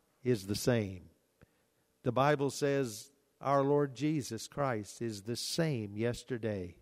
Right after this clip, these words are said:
today, and forever. And therefore, His Word is consistent with who He is. And so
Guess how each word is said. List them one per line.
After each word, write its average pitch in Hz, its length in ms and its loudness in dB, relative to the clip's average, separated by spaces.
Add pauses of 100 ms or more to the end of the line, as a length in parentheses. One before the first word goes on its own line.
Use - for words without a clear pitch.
today, 104 640 -4 (760)
and 107 240 -6
forever. 101 560 0 (400)
And 113 160 -2
therefore, 123 640 2 (320)
His 135 340 2
Word 127 640 2 (640)
is 127 200 -4
consistent 117 840 -4
with 107 180 -4
who 123 400 0
He 110 460 -4
is. 82 640 -14 (600)
And 135 160 4
so 139 360 10